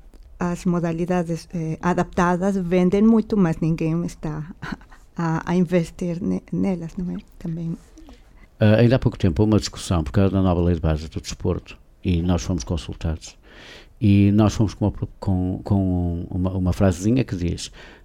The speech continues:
Speaker 2: ahm, "Não há oportunidade sem mobilidade." Porque fala-se muito das regiões do interior, mas o interior não é só Bragança. O interior, a dez quilómetros ou a cinco quilómetros da cidade,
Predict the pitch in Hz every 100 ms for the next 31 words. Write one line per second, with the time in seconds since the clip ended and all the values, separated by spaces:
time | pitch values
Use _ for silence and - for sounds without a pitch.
0 | - 104 101 98 92 90 - 104 101 117
1 | 131 120 107 - 110 98 98 92 104 90
2 | 82 80 78 73 - - - _ - -
3 | - - - - 156 123 - - - _
4 | 131 - 127 123 - 120 110 110 92 98
5 | 98 98 87 90 85 92 87 85 - -
6 | - 123 - - - - - - _ _
7 | - - - - 156 170 139 120 98 98
8 | 95 95 _ 120 120 123 - 117 104 95
9 | 95 95 98 - - 113 123 - - -
10 | - - _ 151 165 143 113 107 120 -
11 | 139 120 135 151 - 113 104 95 85 -
12 | 110 - 175 160 131 113 104 101 113 113
13 | - 107 90 82